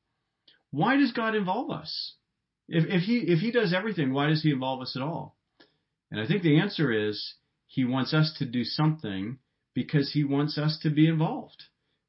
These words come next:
be-, because he wants to grow relationship. You know, th-, if you, if you think back to Annie and me pumping that bicycle, uh, I, I didn't need her to work the bicycle pump with me, but I loved her doing it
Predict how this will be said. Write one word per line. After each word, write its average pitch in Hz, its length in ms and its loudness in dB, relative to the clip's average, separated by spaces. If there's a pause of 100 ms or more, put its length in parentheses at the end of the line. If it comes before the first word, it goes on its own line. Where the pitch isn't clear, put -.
(140)
be-, 139 140 -2
because 156 320 4
he 170 80 4
wants 165 260 0
to 165 80 2
grow 156 240 2
relationship. 170 920 0 (360)
You 156 80 4
know, 147 140 6 (200)
th-, - 140 -10 (260)
if 160 260 2
you, 175 200 2
if 156 100 6
you 165 100 2
think 175 160 0
back 156 280 4
to 151 140 0
Annie 180 380 2
and 120 140 2
me 110 180 0
pumping 143 440 -2
that 113 200 -4
bicycle, 113 720 -4 (580)
uh, 120 260 -4
I, - 220 -14
I 170 120 2
didn't 240 200 2
need 123 200 2
her 117 140 -2
to 110 100 0
work 107 260 -4
the 101 80 -8
bicycle 101 420 -8
pump 98 260 -10
with 95 160 -12
me, 95 300 -6 (560)
but 127 340 -4 (280)
I 127 100 -2
loved 127 400 -2
her 123 160 -2
doing 117 380 -2
it 92 180 -10